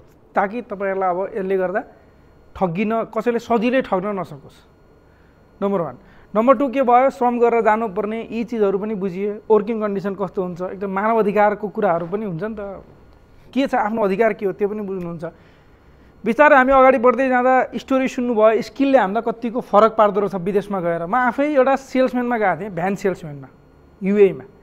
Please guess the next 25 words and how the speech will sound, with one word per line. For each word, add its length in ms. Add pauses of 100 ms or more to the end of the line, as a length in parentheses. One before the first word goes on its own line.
(300)
त्योभन्दा 260
पहिला 200
म 120
साउदी 300
अरबमा 260
काम 240
गर्थेँ। 240 (800)
युएमा 320
भ्यान 240
सेल्सम्यानमा 480
गएको 240
थिएँ। 240 (640)
भ्यान 200
सेल्सम्यानमा 520
गएर 240 (100)
मैले 540 (300)
आफूलाई 320
अपग्रेड 480
नगरेको 320
भए, 160
आफूले 320
नसिकेको 560
भए, 320
मैले 160
सिक्नमा 300